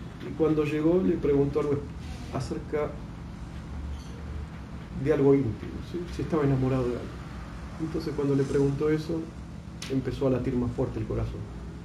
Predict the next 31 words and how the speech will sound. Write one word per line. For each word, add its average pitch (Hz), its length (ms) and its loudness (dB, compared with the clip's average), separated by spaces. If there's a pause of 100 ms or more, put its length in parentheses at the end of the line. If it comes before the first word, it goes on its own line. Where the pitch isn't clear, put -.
(140)
Y 170 60 2
ahí 165 100 6
se 160 140 0
dio 143 160 2
cuenta 156 380 6 (300)
que 156 200 12
ese 160 180 4
era 139 120 6
el 131 100 6
núcleo, 127 300 2 (920)
ese 135 160 2
era 139 100 4
el 131 100 4
núcleo 139 300 4
del 120 120 6
problema. 110 360 0 (1900)
Hasta 190 240 10
que 185 80 12
finalmente 208 560 12
le 202 140 10
contó 220 420 6
que 214 60 6
estaba 214 480 6
enamorada 190 720 12 (920)
de 160 120 12
un 180 160 12
joyero 175 560 12
que 139 80 6
vivía 139 240 8
en 135 80 6
Samarcanda. 123 420 2